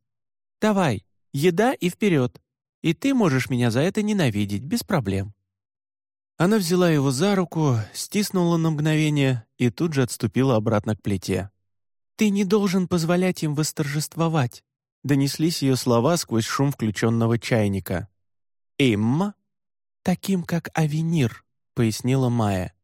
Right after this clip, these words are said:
«Таким, как волчица. Тем, кто считает, что необычный человек не выживет в нашем мире. И тем, кто считает, что без стаи тебе нет здесь места. Если ты сейчас сдашься, считай, они победили».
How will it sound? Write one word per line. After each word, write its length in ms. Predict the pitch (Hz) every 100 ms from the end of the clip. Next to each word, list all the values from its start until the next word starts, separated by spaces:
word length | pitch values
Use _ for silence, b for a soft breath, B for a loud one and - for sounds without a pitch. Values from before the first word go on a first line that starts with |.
| _ _ _ -
«Таким, 320 | 190 226 202
как 180 | 180 165
волчица. 640 | 160 143 - 139 - - - _ _ _ -
Тем, 180 | 233 220
кто 160 | -
считает, 520 | 196 196 185 214 196 151
что 200 | - 165
необычный 580 | 170 175 214 - 180
человек 600 | 165 165 160 165 226 -
не 140 | 160 165
выживет 500 | 180 220 165 143 123
в 40 |
нашем 400 | 135 127 - 147
мире. 380 | 156 135 101 92 _ _ _ _ _ -
И 100 | 185
тем, 300 | - 240 202
кто 160 | -
считает, 640 | 165 - 170 - 220 190 143
что 240 | - -
без 220 | 147 160 -
стаи 420 | - 208 202 160
тебе 300 | - 135 165
нет 240 | 170 156
здесь 280 | 139 151 -
места. 520 | 180 156 - - - _ _ _ _ _ -
Если 260 | 165 -
ты 140 | 165 170
сейчас 340 | 143 - 139
сдашься, 520 | 113 151 202 - - - _ _ _
считай, 480 | - - 196 226 208
они 160 | 151 156
победили». 720 | - 117 107 95 98 90 -